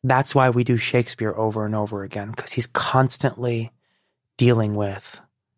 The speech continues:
those three things. He's just not, he's unrelenting on it.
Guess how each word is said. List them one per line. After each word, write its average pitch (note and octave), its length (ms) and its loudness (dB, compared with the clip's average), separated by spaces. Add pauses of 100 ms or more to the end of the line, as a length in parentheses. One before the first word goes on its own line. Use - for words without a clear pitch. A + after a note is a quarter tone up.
(200)
those A2 280 2
three A2 200 -4
things. - 420 -10 (520)
He's B2+ 180 2
just D3 200 2
not, C#3 260 6
he's C#3+ 180 -2 (180)
unrelenting B2+ 800 2
on G2+ 180 -12
it. A2 160 -20